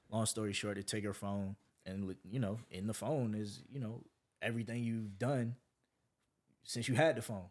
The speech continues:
And so they found out, like, oh, she, like, ordered a f-, a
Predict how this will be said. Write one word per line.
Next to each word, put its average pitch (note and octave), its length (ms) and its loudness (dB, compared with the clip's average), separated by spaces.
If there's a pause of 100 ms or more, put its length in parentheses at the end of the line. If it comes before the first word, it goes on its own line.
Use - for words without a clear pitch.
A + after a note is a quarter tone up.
(300)
And G2 160 -8
so G#2 140 -2
they G2+ 120 0
found A2 300 -2
out, A#2 160 2
like, F#2+ 220 -4
oh, G#2 140 -2
she, A2+ 300 -4
like, F#2+ 320 -6 (800)
ordered F#2 320 -2
a D#2 60 -8
f-, - 240 -16 (220)
a D#2 180 -8